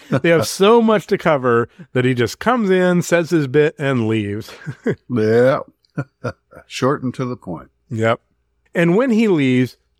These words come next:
Speaker 1: Tlotoxl, who never told the crew that they were not allowed to visit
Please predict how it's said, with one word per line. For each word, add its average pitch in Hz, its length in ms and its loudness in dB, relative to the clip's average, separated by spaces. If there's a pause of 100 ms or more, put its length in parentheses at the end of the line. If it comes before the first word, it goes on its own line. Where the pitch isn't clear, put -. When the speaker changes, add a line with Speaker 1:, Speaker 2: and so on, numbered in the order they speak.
(120)
Speaker 1:
Tlotoxl, 156 880 0 (180)
who 165 160 0
never 196 360 2
told 214 580 -2 (240)
the 139 120 -2
crew 147 340 0
that 127 200 -2
they 135 80 2
were 131 160 2
not 135 180 0
allowed 123 300 0
to 113 60 -2
visit 139 420 -2